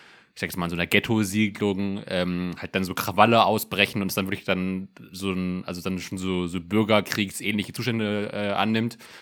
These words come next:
Und, ähm, ich find die Story gar nicht so krass, aber ich find das, äh, ich hab auch das Making-of gesehen, äh, das ist sehr beeindruckend, ähm, gefilmt, find ich. Ähm, mit sehr langen Kamerafahrten und sehr, äh,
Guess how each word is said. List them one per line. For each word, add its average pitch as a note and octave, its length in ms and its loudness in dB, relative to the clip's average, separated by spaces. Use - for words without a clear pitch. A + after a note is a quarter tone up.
Und, F#2+ 500 -2
ähm, F#2 360 -2
ich - 120 -12
find B2 120 0
die A#2 40 0
Story D3 320 6
gar C#3 120 8
nicht D3 120 4
so B2 60 -2
krass, - 200 2
aber A2 100 0
ich - 80 -2
find A2+ 160 0
das, - 240 -6
äh, G2 180 4
ich - 80 0
hab - 60 -2
auch A#2 80 2
das - 100 -8
Making-of A2 420 2
gesehen, G2+ 460 2
äh, F#2+ 140 2
das F#2 100 -4
ist - 140 -6
sehr A2 180 10
beeindruckend, A2 1040 4
ähm, F#2 400 0
gefilmt, G2+ 480 4
find E2 240 -6
ich. E2 300 -10
Ähm, E2+ 380 -6
mit D#2+ 120 -8
sehr G#2 280 8
langen A#2 480 6
Kamerafahrten A2 880 8
und G2 160 0
sehr, G#2 720 6
äh, F2 340 -12